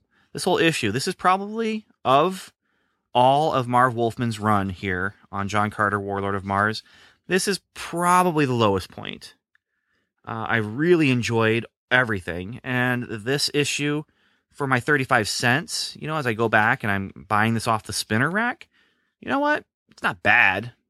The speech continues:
I mean, I'm still getting a, I mean, actually an extra page of story.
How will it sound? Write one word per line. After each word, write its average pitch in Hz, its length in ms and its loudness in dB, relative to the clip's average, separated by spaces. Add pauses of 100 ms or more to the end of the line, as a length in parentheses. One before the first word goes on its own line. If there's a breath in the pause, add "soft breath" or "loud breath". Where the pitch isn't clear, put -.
(500)
I 117 40 -6
mean, 117 60 -2
I'm 113 60 -2
still 147 240 -4
getting 110 320 0
a, 92 200 -2 (320)
I - 40 -10
mean, 104 200 -4
actually - 320 2
an - 80 0
extra - 280 -2
page 107 400 0
of 80 80 -2
story. - 500 -4